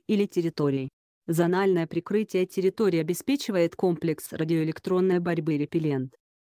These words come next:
Комплекс обнаруживает сам бла и наземный пункт управления по передаваемым ими радиосигналам, распознает тип дрона и направление его движения,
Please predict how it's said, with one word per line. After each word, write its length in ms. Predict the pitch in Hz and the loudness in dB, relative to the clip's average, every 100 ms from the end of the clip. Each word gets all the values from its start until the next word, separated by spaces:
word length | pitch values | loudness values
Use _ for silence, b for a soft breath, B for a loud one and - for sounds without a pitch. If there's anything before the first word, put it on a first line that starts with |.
| _ | _
Комплекс 540 | - 180 165 165 - 175 | -2 0 0 -4 -4 -4
обнаруживает 760 | 175 190 185 175 165 151 151 | 0 2 2 0 0 -2 -2
сам 280 | - 196 180 | -2 -2 -2
бла 200 | 220 254 | -2 -2
и 160 | 247 | 0
наземный 480 | 190 185 170 160 156 | 2 2 2 2 0
пункт 380 | - 180 160 - | 0 0 0 -4
управления 640 | - 180 175 190 175 160 | -4 -2 0 2 2 0
по 140 | 160 180 | -2 -4
передаваемым 720 | 190 175 170 190 185 170 165 165 | 0 0 0 0 2 2 0 0
ими 240 | 214 180 | 0 2
радиосигналам, 880 | 185 170 175 - 190 180 156 139 135 - _ | 2 2 0 0 0 2 2 0 -6 -12 _
распознает 680 | 180 185 - 170 180 170 170 | -2 -2 -2 0 2 2 -2
тип 180 | - 196 | -4 -6
дрона 460 | 190 180 170 143 - | 0 0 2 0 -4
и 60 | 185 | 0
направление 680 | 175 170 170 165 160 160 151 | 0 2 0 0 2 2 0
его 280 | 160 175 165 | -2 0 0
движения, 640 | 160 156 160 139 139 139 | 0 0 0 0 -2 -6